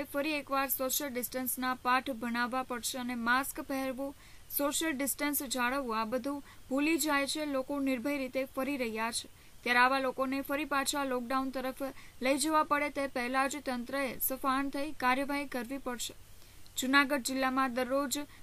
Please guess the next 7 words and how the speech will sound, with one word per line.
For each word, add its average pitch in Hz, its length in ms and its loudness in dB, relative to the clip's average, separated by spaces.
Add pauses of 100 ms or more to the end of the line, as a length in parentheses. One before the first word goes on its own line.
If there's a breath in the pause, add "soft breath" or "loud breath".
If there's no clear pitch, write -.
વીસ 302 240 2
પચીસ 294 440 0
કેસ 269 320 0
કોરોનાના 254 640 0
આવી 233 300 0
રહ્યા 226 280 -2
છે. - 200 -4